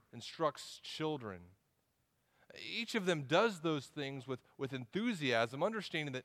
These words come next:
that God has called them to, to do this labor, to do this work, and there's the excitement as they're able to do the things that God has called them to do. They are not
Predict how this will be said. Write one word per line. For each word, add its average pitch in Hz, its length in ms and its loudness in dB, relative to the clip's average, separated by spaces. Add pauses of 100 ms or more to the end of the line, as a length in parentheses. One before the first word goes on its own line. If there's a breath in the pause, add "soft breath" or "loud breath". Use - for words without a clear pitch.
(160 soft breath)
that 135 180 -6
God 220 360 8
has 156 260 -6
called 220 480 4
them 131 160 -2
to, 131 140 -4 (180 soft breath)
to 156 100 0
do 208 320 0
this 151 300 -2
labor, 139 560 2 (580 soft breath)
to 165 100 -4
do 208 160 2
this 196 220 4
work, 185 380 10
and 170 80 2
there's 151 140 0
the 151 180 0
excitement 185 720 6
as 139 100 -6
they're 147 100 4
able 180 240 6
to 143 140 -2
do 165 200 0
the 175 120 2
things 151 440 -2 (200 soft breath)
that 139 140 -6
God 180 260 12
has 190 100 2
called 170 280 6
them 160 100 -4
to 156 80 2
do. 123 340 2 (680 soft breath)
They 175 80 8
are 170 100 10
not 190 240 10